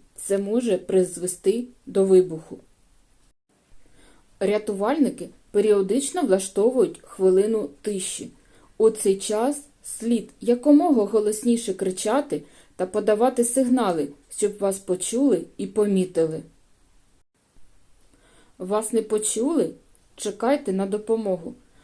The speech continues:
Рятувальникам потрібен час, щоб крізь завали добратися до вас і визволити. Заспокойтеся та виконуйте їх рекомендації.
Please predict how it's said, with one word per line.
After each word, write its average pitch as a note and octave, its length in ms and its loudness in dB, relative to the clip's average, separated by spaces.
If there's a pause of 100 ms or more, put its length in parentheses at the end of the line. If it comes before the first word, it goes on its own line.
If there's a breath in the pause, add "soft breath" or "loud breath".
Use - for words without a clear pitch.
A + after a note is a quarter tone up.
(180 soft breath)
Рятувальникам A3 840 0
потрібен C#4 520 4
час, G3 400 -4 (180)
щоб A3+ 360 0
крізь A3+ 320 2
завали G3+ 560 0 (100)
добратися G3 680 -2
до F#3+ 140 -2
вас A#3+ 380 -2
і G#3+ 80 -6
визволити. G3 680 -4 (580 soft breath)
Заспокойтеся G3+ 920 -2 (180)
та G#3+ 100 2
виконуйте G3+ 680 0
їх F3+ 360 -6 (140)
рекомендації. F#3 1080 -2